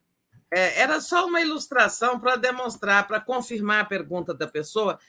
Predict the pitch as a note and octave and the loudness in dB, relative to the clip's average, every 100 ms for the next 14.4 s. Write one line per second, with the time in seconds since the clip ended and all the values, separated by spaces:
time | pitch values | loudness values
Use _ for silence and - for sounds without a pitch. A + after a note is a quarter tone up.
0 | _ _ _ - E3+ D3 D#3 - D3 - | _ _ _ -2 -2 0 -6 -8 -10 -6
1 | D#3+ F#3+ F#3 G#3 G3 G3 G3+ G3 A#2+ D3+ | 0 0 0 -4 0 2 0 -4 -4 -4
2 | - G3 F#3 F3 F3+ E3 F3 E3 - D#3+ | 2 2 2 2 2 2 -2 -2 -2 0
3 | D#3 - - G3+ - D3+ B2+ G#2+ F3 A3 | 0 -2 -8 -6 -2 0 -2 2 4 4
4 | A#3 E3+ A#2+ - _ - _ _ - F3+ | 2 -2 -4 -8 _ -20 _ _ -8 -4
5 | G#3+ A#3+ A#3+ C4 A3+ A#3 G3 G#3 F#3+ F3+ | 2 2 2 0 -2 -2 -4 -6 -4 -6
6 | D3+ - A#3+ B3 B3 A#3 A3+ A3 G3+ - | -6 2 4 6 4 2 0 -4 -4 -8
7 | G3+ F#3 G#3+ G#3 A3+ _ _ _ - F#3 | -4 -2 -2 -6 -12 _ _ _ -4 -2
8 | C#4 D4 C4 G#3+ F3 G#3+ C4+ A#3+ D#3+ - | 0 0 2 2 0 0 -2 0 -2 -2
9 | F3+ - B3 D#4+ D4+ C4 A#3+ C4+ C#4 A#3 | -4 -4 -2 -2 2 4 4 2 -2 -2
10 | E3+ C#3+ - _ _ _ _ B3 A3+ D3+ | 0 0 -6 _ _ _ _ 0 2 0
11 | D#3 F#3+ E3+ - A#3 A3+ G#3+ G#3 D#3+ G2+ | -4 -6 -4 -6 -8 -8 -4 2 2 0
12 | - C4 C#4+ C4+ B3+ A3 F3 E3 D#3+ - | -2 0 2 0 -4 -6 -2 -2 -2 -4
13 | C#4 D4 A#3 G3+ F#3+ E3+ E3 G#3+ E3 D#3 | -2 0 0 2 2 -2 -4 -4 0 2
14 | E3+ F3+ G3+ - | 2 2 -10 -16